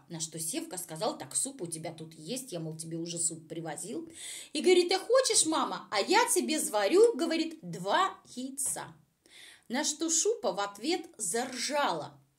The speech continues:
И мне самой, честно, тоже стало смешно. Она говорит, типа: «Ты чё, говорит, решил меня так же, говорит, кормить, как и я, говорит, тебя встречаю?» Тут говорит: «Да, да», говорит, «как ты мне, говорит, так и я тебе».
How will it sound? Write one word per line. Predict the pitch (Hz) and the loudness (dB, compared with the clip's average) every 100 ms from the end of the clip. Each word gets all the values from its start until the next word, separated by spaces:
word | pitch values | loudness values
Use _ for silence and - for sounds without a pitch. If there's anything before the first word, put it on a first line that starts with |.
| _ _ | _ _
И | 226 | -6
мне | 226 285 | -2 0
самой, | - 285 262 359 | 2 2 0 -2
честно, | - - 185 | -2 -6 -6
тоже | 269 240 | -4 -4
стало | 233 220 233 | -2 -2 -2
смешно. | - - - 175 | -4 -6 -6 -6
Она | 175 190 | -6 -6
говорит, | 196 190 185 | -4 -4 -4
типа: | - - 175 | -4 -6 -8
«Ты | 226 | -6
чё, | - | -6
говорит, | 190 165 165 160 | -4 -4 -4 -4
решил | 175 - 185 | -4 -4 -2
меня | 175 185 175 - - - _ | -4 -4 -6 -10 -14 -16 _
так | 339 349 254 | 6 6 6
же, | 240 | 2
говорит, | - 320 - - | 2 2 0 2
кормить, | 311 320 277 311 - | 2 2 2 2 2
как | 269 269 | 2 2
и | |
я, | 302 339 440 | 2 4 4
говорит, | 392 392 - | 4 2 2
тебя | 302 233 233 | 2 4 4
встречаю?» | - - 254 240 - 180 165 160 - | 2 -4 -2 0 2 2 0 -6 -10
Тут | 285 277 - | -12 -12 -10
говорит: | 190 185 185 196 | -2 -2 -2 -2
«Да, | 302 330 | -4 -2
да», | 247 | -4
говорит, | 294 226 247 | -6 -6 -6
«как | - 302 | -4 0
ты | - 392 | 6 8
мне, | 302 254 | 6 0
говорит, | 214 208 | -2 -2
так | 269 269 | -4 -4
и | 208 | -6
я | 165 | -6
тебе». | 165 - | -8 -14